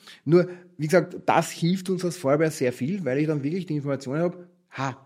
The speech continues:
der hat eine P V-Anlage. Den Rest, den muss man dann eh besten mit dem Hausbesitzer oder dann vor Ort schauen, wie die Sachlage ausschaut. Wie gesagt, im privaten Bereich,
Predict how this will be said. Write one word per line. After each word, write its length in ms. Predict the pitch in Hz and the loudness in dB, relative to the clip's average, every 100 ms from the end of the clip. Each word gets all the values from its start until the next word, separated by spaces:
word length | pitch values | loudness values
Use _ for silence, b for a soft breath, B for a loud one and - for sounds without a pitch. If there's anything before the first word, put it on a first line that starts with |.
| _ | _
der 160 | 127 117 | -6 -4
hat 200 | 120 131 | -4 -2
eine 160 | 135 143 | -2 0
P 100 | 147 | 0
V-Anlage. 560 | 147 165 151 117 90 - 147 | 2 4 4 2 -2 -4 2
Den 80 | |
Rest, 380 | 135 170 202 - | 4 6 4 2
den 100 | 151 | 2
muss 160 | 147 160 | 4 2
man 160 | 180 | 0
dann 100 | 170 | 0
eh 380 | 151 185 160 104 - | 2 4 4 2 -2
besten 300 | 110 117 123 | -2 -2 -4
mit 80 | |
dem 60 | 117 | 2
Hausbesitzer 640 | 147 175 180 180 175 170 | 2 2 0 0 -2 0
oder 160 | 147 147 | 2 2
dann 180 | 147 147 | 0 0
vor 220 | - 120 | 2 2
Ort 240 | 123 - | 2 -2
schauen, 420 | - 123 123 147 135 | -2 0 0 0 -4
wie 80 | |
die 140 | 139 131 | -6 -8
Sachlage 560 | - 117 - 123 131 | -4 -6 -6 -6 -4
ausschaut. 320 | 90 - - B B | -4 -6 -12 B B
Wie 100 | 185 | -2
gesagt, 240 | 180 175 147 | 4 4 4
im 80 | |
privaten 460 | 147 165 139 143 139 | 2 4 4 2 -2
Bereich, 320 | 123 82 - | -2 -4 -8